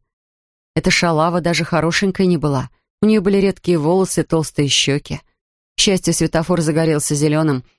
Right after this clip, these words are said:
и автобус потащился дальше по булыжной мостовой, увозя меня от них. Чувствуя себя совершенно больной, я вышла на следующей остановке.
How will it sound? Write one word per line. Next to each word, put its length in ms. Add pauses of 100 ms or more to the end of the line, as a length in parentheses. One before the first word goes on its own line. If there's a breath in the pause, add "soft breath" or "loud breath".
(120)
и 60
автобус 400
потащился 580
дальше 360
по 100
булыжной 400
мостовой, 520 (380 soft breath)
увозя 440
меня 280
от 140
них. 280 (920)
Чувствуя 380
себя 240
совершенно 600
больной, 560 (380)
я 160
вышла 340
на 140
следующей 440
остановке. 640